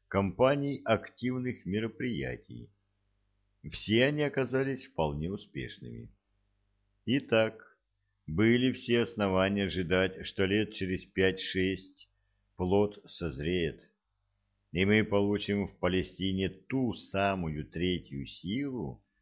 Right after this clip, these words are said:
на которую и надлежит опереться. Всё шло настолько гладко, что я оставил без должного внимания первый тревожный звонок, прозвучавший около полугода назад.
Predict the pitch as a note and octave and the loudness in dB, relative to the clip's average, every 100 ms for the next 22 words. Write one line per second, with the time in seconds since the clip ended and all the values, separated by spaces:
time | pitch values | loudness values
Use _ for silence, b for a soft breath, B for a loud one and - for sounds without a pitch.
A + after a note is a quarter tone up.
0 | _ - E2 F2+ F2 - E2+ F2 F2+ F#2+ | _ -4 -2 2 0 2 2 2 2 0
1 | - E2+ E2 D#2+ D2 D#2 C#2+ C2 E2 D#2+ | -2 -4 -2 -2 -2 -4 -4 -4 -6 -8
2 | - D2+ - F#2 A2 F2 - - G#2+ - | -10 -8 -6 -4 -4 -6 -8 -16 -16 -20
3 | _ _ _ _ _ _ _ _ _ _ | _ _ _ _ _ _ _ _ _ _
4 | _ - - A2 A2+ A#2 A#2+ A#2 G#2 A#2+ | _ -4 4 4 4 0 0 2 0 -2
5 | G#2+ - F2+ F#2 F#2+ G2 A2+ G2 - F#2+ | -2 -2 0 2 2 2 -2 -2 0 2
6 | G2 G#2 - G#2+ G#2+ F#2+ D#2+ G#2 G2 G2 | 4 2 0 0 2 0 -2 -2 -4 -2
7 | C3 B2 F#2 F#2 F2+ F2 D#2+ E2 F2+ A2 | 0 0 -2 -2 -2 0 -2 -2 -2 -2
8 | G#2+ F#2 D2+ C#2+ - _ _ _ _ - | -2 -2 -4 -6 -12 _ _ _ _ -2
9 | A2+ C#3+ C3 C3 C3 A#2 A#2 A#2+ A#2+ F#2+ | 2 4 4 0 -2 0 0 0 0 -2
10 | A2 F#2+ G2+ G2 D#2 D#2 D2 B _ E2 | -6 -4 -2 0 0 -2 -6 B _ -2
11 | E2 D#2 D#2+ G2+ G2+ - G#2 - F2 G2 | -2 -2 -2 2 2 0 -6 -4 0 0
12 | - G#2 G2+ - D#2+ D2+ D#2 C2+ D#2 E2 | 0 -2 -2 -2 -4 -2 -4 -2 -2 -2
13 | E2+ F2+ E2 C2+ | -4 -6 -4 -6